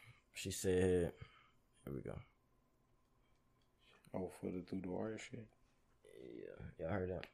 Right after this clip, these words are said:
Speaker 2: Nah, but was it negative? I didn't know she was talking about Kanye though.
Speaker 1: And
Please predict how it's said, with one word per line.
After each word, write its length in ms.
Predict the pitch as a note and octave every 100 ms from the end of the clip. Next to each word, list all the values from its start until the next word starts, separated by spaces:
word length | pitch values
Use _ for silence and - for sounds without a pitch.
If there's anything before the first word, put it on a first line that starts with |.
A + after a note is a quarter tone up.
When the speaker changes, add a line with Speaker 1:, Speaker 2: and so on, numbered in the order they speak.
| -
Speaker 2:
Nah, 200 | G#2 G#2
but 100 | G2
was 160 | G2+ G2
it 40 |
negative? 300 | G#2 A2+ A#2+ - - - - - _ - -
I 60 | A#2+
didn't 200 | - -
know 100 | A2+
she 100 | A#2+
was 100 | A2+
talking 140 | A#2
about 180 | A2+ - A#2
Kanye 220 | B2+ B2+
though. 140 | G#2+ - _ _ _ _ _ - - - _ _ _ - _ - - - - _ - - - - - - - -
Speaker 1:
And 460 | A#2 A2+ G#2+ F2